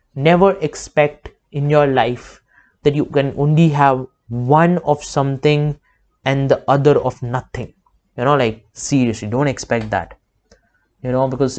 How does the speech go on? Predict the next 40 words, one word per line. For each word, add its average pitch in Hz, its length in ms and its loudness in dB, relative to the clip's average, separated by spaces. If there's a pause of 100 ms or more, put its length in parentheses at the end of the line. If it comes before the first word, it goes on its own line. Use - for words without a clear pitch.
it's, - 480 -8 (140)
it's 143 140 -6
gonna 190 300 2
only 156 300 0
lead 135 260 -2
to 123 120 -6
disappointment, 117 920 -8
sadness 120 680 -6
and 104 140 -8
frustration. 110 720 -6 (1120)
You 123 60 -10
know, 127 180 -2
and 135 180 -2
that 127 180 0
puts 139 220 0
you 147 60 0
in 135 80 -2
that 131 140 -2
fifty 139 240 -4
fifty 120 240 -4
level. 107 340 -2 (1300)
Now, 143 140 -2
I 131 160 0
know 165 220 2
that 151 160 2
there 143 100 4
are 139 40 2
so 170 200 2
many 160 160 2
people 147 160 0
in 143 120 2
the 135 60 -2
self-improvement 135 640 0
industry 123 520 -4 (260)
which 131 200 -2
are 127 220 0 (160)
striving, 202 800 2 (140)
who 180 120 0
are 185 80 4
striving 220 800 2